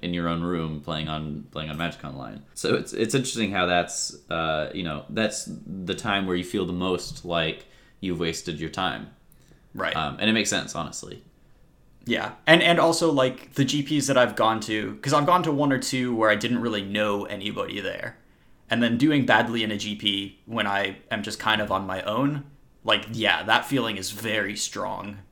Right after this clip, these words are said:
Speaker 2: at that point. So, so it's similar. And, and at, at that, you know, like, the expenditure to sit down and play a Magic Online P T Q is not great. Like, I haven't lost that much value. The expenditure of time and, and money and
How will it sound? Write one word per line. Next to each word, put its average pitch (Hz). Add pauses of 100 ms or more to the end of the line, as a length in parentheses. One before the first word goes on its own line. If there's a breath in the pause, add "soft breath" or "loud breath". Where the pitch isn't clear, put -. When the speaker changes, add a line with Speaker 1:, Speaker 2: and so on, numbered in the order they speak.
(160)
Speaker 2:
at 107
that -
point. - (100)
So, 92 (120)
so 98
it's 101
similar. -
And, 127
and 135
at, -
at -
that, 139
you 139
know, 110
like, 113
the 143
expenditure 175
to 127
sit 135
down 110
and 101
play 104
a 95
Magic 98
Online 98
P 110
T 101
Q - (380 loud breath)
is 110
not 101
great. -
Like, 101
I 104
haven't 110
lost 98
that 90
much 101
value. 85 (280 loud breath)
The 120
expenditure 151
of 110
time 104
and, 98
and 104
money 98
and 95